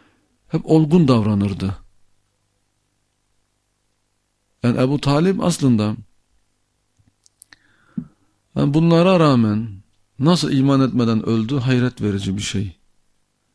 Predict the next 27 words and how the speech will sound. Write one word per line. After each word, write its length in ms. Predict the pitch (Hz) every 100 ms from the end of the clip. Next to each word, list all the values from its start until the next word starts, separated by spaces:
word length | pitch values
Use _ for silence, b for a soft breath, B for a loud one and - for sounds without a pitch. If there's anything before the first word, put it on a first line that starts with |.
| _
İnsanlar 720 | - 131 139 135 147 156 160 139
ne 220 | 131 156
diyecek 480 | 131 127 120 127 -
diye 260 | 107 104 92 _ _ _ _ _ _ _ _ _ _ _ _ _ _ -
düşün-, 500 | 110 117 110 104 -
düşünüyordu. 760 | 104 120 120 113 101 90 95 _ _ _ _ _ -
Ebu 240 | 120 123 120
Talip 360 | 123 131 123
ölüm 320 | 131 127 143
döşeğindeyken 800 | 123 110 117 117 131 151 127 120
korktu 440 | - 127 120 196 185
da, 180 | 117 - _ _ _ _ _ _ _ -
işte 200 | - 120
Muhammed'in 680 | 123 120 123 131 127 160
dediği 340 | 135 131 127 120
bu 120 | 127
ahiret 400 | 127 123 139 -
falan 340 | 127 131 123
filan 420 | 104 123 135 127 117
diyor 220 | 170 220
ya, 240 | 170 113
hani 120 | 113
ondan 360 | - 135 139 139
korktuğu 460 | 131 131 - 151 190
için 280 | - 127
belki 220 | 135 127 120
cehennemden, 760 | 127 127 139 139 135 135 107